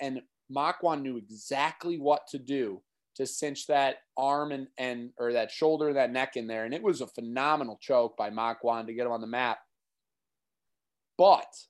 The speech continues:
you gotta ask and wonder what's going on with Grundy here, 'cause it's a three-fight skid. And honestly, I, I wouldn't be surprised if that's all we hear from, uh, of Mike Grundy.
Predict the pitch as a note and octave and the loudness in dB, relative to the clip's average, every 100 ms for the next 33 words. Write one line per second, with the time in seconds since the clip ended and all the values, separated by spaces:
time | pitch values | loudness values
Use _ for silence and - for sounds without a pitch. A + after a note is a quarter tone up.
0 | _ _ _ _ _ _ _ _ _ _ | _ _ _ _ _ _ _ _ _ _
1 | - A#2 - B2 C#3 C#3+ F#3 D3+ - A#2+ | -16 0 0 2 2 4 4 4 0 -10
2 | A2+ A#2+ F#3+ C#3+ B2 C3 D3 C#3+ B2+ C3 | -4 0 0 0 -2 -2 0 0 0 -2
3 | B2 A2 - A#2+ B2 G#2 G#2 E2+ F#2 D3 | -4 -8 -4 -2 -2 -6 -10 -16 -10 -8
4 | D3 C#3+ A#2 F3+ B3+ - F#3+ F3+ - D3 | -6 -8 -6 -2 -2 0 0 0 -2 0
5 | C3+ C3+ C3 _ - _ _ _ _ _ | 2 2 -2 _ -20 _ _ _ _ _
6 | - D3+ D3+ D3+ C#3+ C#3 C3+ _ _ _ | -8 -4 -2 0 -2 -4 -10 _ _ _
7 | _ - G3+ C4+ D4+ - E3+ D3 F3+ - | _ -10 -4 -4 -4 -2 0 2 0 -2
8 | _ _ _ _ _ - D3 G3+ C4 F3 | _ _ _ _ _ -8 0 0 0 -4
9 | E3+ C4 A3+ F#3 G#3 - E3 F3 E3+ E3+ | -4 -4 -4 -6 -6 -4 -2 4 6 6
10 | D#3 C#3 B2+ C#3 C3+ C#3+ C3 B2+ B2+ B2 | 4 -2 2 4 6 6 4 2 -2 -6
11 | A2 A#2 G#2 G#2+ G#2+ G#2+ G#2 G#2 G2+ G#2+ | -2 -4 -4 -6 -6 -4 -4 -8 -6 -6
12 | G2+ G#2+ G2+ F2+ - | -6 -8 -12 -12 -20